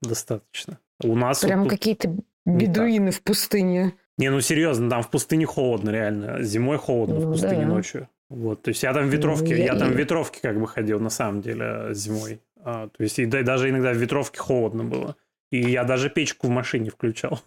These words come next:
Speaker 1: <laughs>
Speaker 2: Ну, я
Speaker 1: зимой.
Speaker 2: охотно верю. Собственно, там в какой-нибудь пустыне Сахары вот эти вот кочевники-бедуины, они же тоже, э, тысячу слоев на себя напяливают.
Speaker 1: Ну да. А, вот. Но видишь, там, а,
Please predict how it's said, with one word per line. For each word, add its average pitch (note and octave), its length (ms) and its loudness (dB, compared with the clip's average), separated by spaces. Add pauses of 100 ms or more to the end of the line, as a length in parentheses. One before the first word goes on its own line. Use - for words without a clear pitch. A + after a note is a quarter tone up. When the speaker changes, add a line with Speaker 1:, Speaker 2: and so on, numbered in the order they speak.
(260)
Speaker 1:
<laughs> - 340 -14
Speaker 2:
Ну, - 60 2
я - 20 2
Speaker 1:
зимой. B2+ 460 2
Speaker 2:
охотно F#3 420 2
верю. D3 680 2 (360)
Собственно, F3 540 0
там E3+ 160 0
в - 40 -6
какой-нибудь G#3 320 0
пустыне G#3 420 0
Сахары E3 840 0
вот C#3 120 -2
эти F3 180 -2
вот D3+ 160 -2
кочевники-бедуины, F3 1120 0
они E3+ 260 0
же E3+ 120 -2
тоже, A#3 340 -2 (360)
э, F#3 240 0
тысячу G3+ 320 0
слоев G3 480 0
на F3 100 0
себя D#3 560 0 (340)
напяливают. D#3+ 920 -2 (220)
Speaker 1:
Ну B2+ 220 2
да. B2 300 0 (320)
А, B2+ 480 -2
вот. B2 260 -4
Но F3 200 2
видишь, E3+ 320 0
там, B2 340 -2 (120)
а, - 240 -6